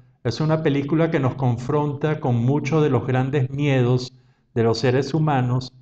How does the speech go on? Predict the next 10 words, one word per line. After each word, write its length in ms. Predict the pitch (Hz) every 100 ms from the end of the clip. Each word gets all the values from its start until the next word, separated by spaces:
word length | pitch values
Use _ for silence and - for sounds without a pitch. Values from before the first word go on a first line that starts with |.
| _ _ -
y 200 | 139 143
que 160 | 139
nosotros 800 | 127 123 - 190 - 127 139 -
vemos 360 | 120 143 151 156
conceptualmente 1080 | 147 127 123 - 147 165 143 123 - 139 135 -
en 220 | - 120 120
la 500 | 113 113 113 107 - 113
magnífica, 840 | 110 110 127 170 131 - 135 156 - _ _ _
ah, 260 | 110 104 104
película, 720 | - 113 139 - 123 117 120